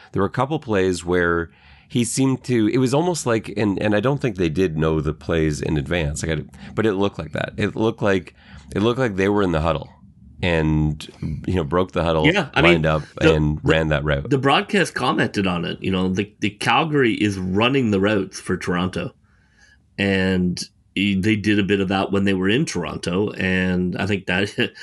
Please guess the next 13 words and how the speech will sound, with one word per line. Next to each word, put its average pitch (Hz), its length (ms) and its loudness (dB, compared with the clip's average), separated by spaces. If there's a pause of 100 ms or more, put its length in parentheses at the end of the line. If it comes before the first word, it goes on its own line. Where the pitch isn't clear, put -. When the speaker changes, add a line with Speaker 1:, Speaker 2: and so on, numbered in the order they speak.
(100)
Speaker 2:
<laughs> - 220 -18
you 120 100 2
know, 101 140 -2
that's 98 300 -4
the 107 120 -2
downside 98 840 -2 (500)
of 98 420 0 (720)
bringing 101 680 0
the 95 100 0
Calgary 98 460 0
playbook 107 540 0
to 104 100 -2
Toronto, 101 800 -2